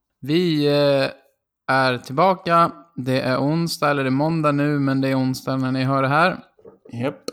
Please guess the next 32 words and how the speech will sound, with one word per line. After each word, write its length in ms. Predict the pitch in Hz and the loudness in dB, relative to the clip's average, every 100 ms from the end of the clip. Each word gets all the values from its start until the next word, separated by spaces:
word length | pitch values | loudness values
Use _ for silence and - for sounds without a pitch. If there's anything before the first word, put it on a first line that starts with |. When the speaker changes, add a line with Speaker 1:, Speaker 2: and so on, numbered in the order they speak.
| - _ _ _ | -16 _ _ _
Speaker 1:
Vi 100 | - | -2
håller 340 | 143 190 185 170 | 4 4 6 4
nästan 420 | 170 160 - 175 | 4 2 2 2
på 100 | 143 | 2
att 140 | 131 | 0
bli 240 | 135 135 127 | 0 0 0
Kampsportspodden. 1300 | - 151 135 123 - 135 123 - 170 160 131 127 120 - - - - - - | 0 2 2 0 -2 -2 -2 -2 -2 0 -2 -4 -6 -10 -16 -12 -12 -12 -14
Speaker 2:
Japp. 260 | - 110 - - _ - | -2 -2 -2 -10 _ -4
Judo, 400 | 113 131 131 135 | 0 2 2 2
budo, 300 | 127 120 113 | 2 2 0
eh, 840 | 120 113 113 113 110 110 110 110 | -2 -2 0 0 0 0 0 -2
podden 360 | - 123 101 92 | -2 -2 -2 -6
här. 200 | 95 95 _ _ _ _ | -8 -10 _ _ _ _
Speaker 1:
Men, 220 | 131 139 147 | -6 -2 -2
eh, 240 | 139 139 - - - | -2 -4 -6 -14 -20
det 140 | - 143 | -6 -4
här 300 | 170 175 156 | 0 2 2
är 80 | 139 | 0
en 280 | 143 139 | -4 -6
superaktuell, 1000 | 139 160 143 139 135 131 - - 151 151 | -8 -8 -6 -4 -2 -2 -4 -2 -2 -2
superspännande 760 | 127 160 139 131 - 143 147 135 | -2 -4 -2 -4 -2 -2 0 0
gäst. 360 | 127 127 - _ - - _ _ _ _ | -2 -6 -10 _ -20 -20 _ _ _ _
Ja, 120 | - | -2
ni 120 | 131 135 | 0 0
har 160 | 135 | 0
ju 60 | 131 | -2
sett 180 | 139 127 | -4 -4
bilden 380 | 131 127 131 | -4 -2 -2
i 120 | 131 127 | -2 -4
och 60 | |
för 100 | 131 | -6
sig 280 | 120 - - | -8 -10 -16